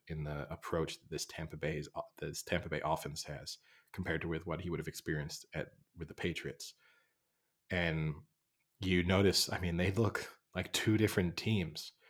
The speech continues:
when suddenly he gets to call the Tom Brady offense. This, the play calling is completely different. The style of plays they're running,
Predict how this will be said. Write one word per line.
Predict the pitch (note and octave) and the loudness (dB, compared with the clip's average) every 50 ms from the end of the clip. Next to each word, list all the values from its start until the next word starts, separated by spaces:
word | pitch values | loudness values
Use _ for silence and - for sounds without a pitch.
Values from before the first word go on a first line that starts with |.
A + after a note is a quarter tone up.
| _ _ | _ _
when | - F2 E2+ | -4 -4 -2
suddenly | - - F2+ F2 F2 E2 | 0 2 2 2 2 2
he | D#2+ F#2 F2 | 0 0 0
gets | E2+ F2 E2+ - | 0 -2 -2 -2
to | - F2 | -2 -4
call | - - F2+ F2 F2+ | 0 2 4 4 4
the | - - | 4 2
Tom | - - - F2 F2 F2 | -2 0 2 2 2 2
Brady | E2+ E2+ D#2+ E2+ F#2+ F#2+ | 0 0 0 0 0 0
offense. | F#2 G2 G#2+ - - A#2+ C3 C#3 - - - - - _ _ _ _ _ _ _ _ _ | 0 0 0 0 0 0 0 0 -2 -2 -8 -10 -14 _ _ _ _ _ _ _ _ _
This, | - E3+ - | -4 -4 -2
the | - - | -2 -4
play | - - - F#2+ F#2+ G2 | -6 2 4 4 6 6
calling | - - G2+ F#2+ G2+ G#2+ G#2+ F#2+ | 4 2 4 4 4 4 4 2
is | E2 - | 0 -2
completely | - - E2 - - - F#2+ F2+ - F#2 | -4 -6 -8 -6 -2 -2 0 0 0 -2
different. | E2+ F#2+ F2+ - - G#2+ G#2+ A2 A2 - _ _ _ _ | 0 0 0 0 0 0 0 0 -2 -6 _ _ _ _
The | - | -6
style | - - - E2+ E2+ E2+ F2 | -4 0 2 4 4 4 4
of | E2 - | 2 0
plays | - - E2+ F2+ F#2 F2 | 0 2 4 4 4 2
they're | F2+ F2+ | 2 0
running, | E2+ F#2 F#2 F2+ G2 G#2 G#2+ A2 A2 | 0 2 2 2 2 2 2 0 -2